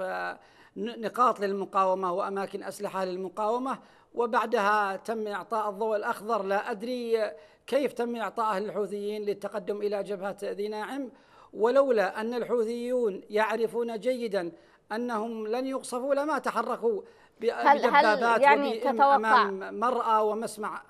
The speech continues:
Speaker 1: العالم بأكمله.
Speaker 2: يعني من، من خلال كلامك هل يمكن أن نفهم أن هناك يعني خيانة من الداخل أو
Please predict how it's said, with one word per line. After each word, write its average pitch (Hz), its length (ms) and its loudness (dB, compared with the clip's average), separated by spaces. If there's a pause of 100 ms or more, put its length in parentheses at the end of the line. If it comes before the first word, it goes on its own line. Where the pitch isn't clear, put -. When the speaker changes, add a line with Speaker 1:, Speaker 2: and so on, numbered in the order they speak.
(120)
Speaker 1:
العالم 196 400 -4
بأكمله. 190 400 -8
Speaker 2:
يعني 226 200 0
من، 262 380 -2
من 240 60 -6
خلال 247 280 -2
كلامك 233 520 -2
هل 202 140 -4
يمكن 214 320 -8
أن 202 100 -6
نفهم 214 300 -8
أن 208 100 -8
هناك 233 500 -6
يعني 240 240 -2
خيانة 247 400 -2
من 247 180 -4
الداخل 233 520 -4
أو 214 440 -4